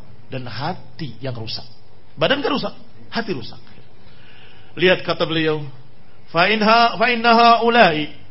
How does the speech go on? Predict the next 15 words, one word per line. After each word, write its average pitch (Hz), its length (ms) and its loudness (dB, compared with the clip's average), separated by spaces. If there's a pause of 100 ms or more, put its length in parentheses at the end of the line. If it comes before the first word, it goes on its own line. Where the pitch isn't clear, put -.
(340)
idza 202 400 2
stawlu 233 560 6
lam 240 320 4
yufsidu 226 960 0
al-qulub." 247 640 2 (240)
Karena 175 240 -2
mereka, 165 640 -2 (640)
orang-orang 165 480 0
kafir 202 400 -2
yang 165 160 -4
menyerang 226 320 2
kaum 165 160 -2
muslimin, 127 480 -6 (560)
tidak 185 240 -4
merusak 170 400 -6